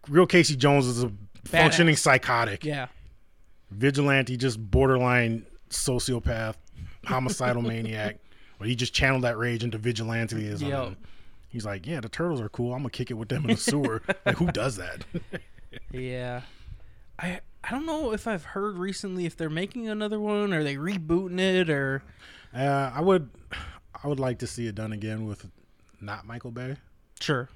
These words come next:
Speaker 1: Not that I hated Michael Bay stuff, just he lacks <laughs> continuity in a lot of his movies,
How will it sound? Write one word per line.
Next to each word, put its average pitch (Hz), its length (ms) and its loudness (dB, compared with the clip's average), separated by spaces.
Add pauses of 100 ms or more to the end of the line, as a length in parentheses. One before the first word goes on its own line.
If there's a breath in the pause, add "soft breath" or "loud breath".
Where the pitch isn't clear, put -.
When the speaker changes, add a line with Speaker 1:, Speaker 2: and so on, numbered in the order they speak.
(180)
Speaker 1:
Not 113 200 -6
that 117 100 -4
I 104 180 -6
hated 120 420 -8
Michael 120 280 -10
Bay 123 180 -8
stuff, 139 420 -10
just 95 420 -14 (840 soft breath)
he - 160 -4
lacks 151 520 -2
<laughs> - 60 -10
continuity 131 720 0
in 131 100 2
a 156 40 0
lot 120 180 0
of 117 80 -2
his 127 140 -2
movies, 120 520 0